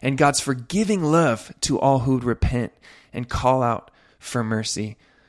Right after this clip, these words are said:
God, would you please let your cross and how much you've forgiven us be central and, and, and just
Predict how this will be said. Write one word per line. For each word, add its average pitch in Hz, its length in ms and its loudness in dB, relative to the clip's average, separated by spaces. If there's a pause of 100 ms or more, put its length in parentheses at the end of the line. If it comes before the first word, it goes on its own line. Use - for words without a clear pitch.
(320)
God, 139 380 -2 (680)
would 131 180 -2
you 135 80 -6
please 135 400 -6
let 127 360 -6 (340)
your 135 160 -4
cross - 680 -4 (680)
and 127 220 -4
how 156 220 -4
much 151 240 -4
you've 143 100 -8
forgiven 135 400 -4
us 120 240 -4
be 123 320 -6 (180)
central 135 680 -2
and, 120 260 -6 (220)
and, 120 280 -8
and 113 360 -12 (640)
just - 380 -4